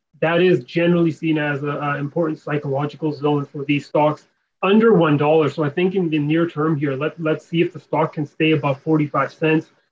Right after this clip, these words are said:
uh, with the volume and, you know, with, uh, the momentum today on that retest, it's looking really positive.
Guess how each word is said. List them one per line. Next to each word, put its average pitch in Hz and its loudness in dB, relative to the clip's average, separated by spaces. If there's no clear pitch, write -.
uh, 143 0
with 170 2
the 165 2
volume 196 4
and, 156 0
you 156 2
know, 151 0
with, 147 -4
uh, 151 0
the 143 -6
momentum 151 0
today 156 -4
on 160 0
that 143 0
retest, 175 -2
it's 143 -6
looking 156 0
really 156 2
positive. 156 -2